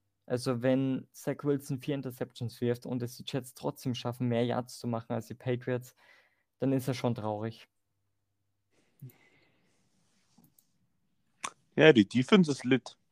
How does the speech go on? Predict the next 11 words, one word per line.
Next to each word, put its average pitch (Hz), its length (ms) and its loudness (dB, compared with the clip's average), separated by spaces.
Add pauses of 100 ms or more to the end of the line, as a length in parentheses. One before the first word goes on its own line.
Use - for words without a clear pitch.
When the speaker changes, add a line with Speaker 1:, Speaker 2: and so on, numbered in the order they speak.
Speaker 2:
von 104 220 -8
den 98 180 -8 (1040)
Detroit 113 840 2 (400)
Patriots. 90 760 4 (220)
Das, - 540 -14 (580)
das - 580 -10 (540)
von 117 140 4
den 110 180 6
New, 101 220 0 (480)
New 110 200 8
Orleans. 104 300 6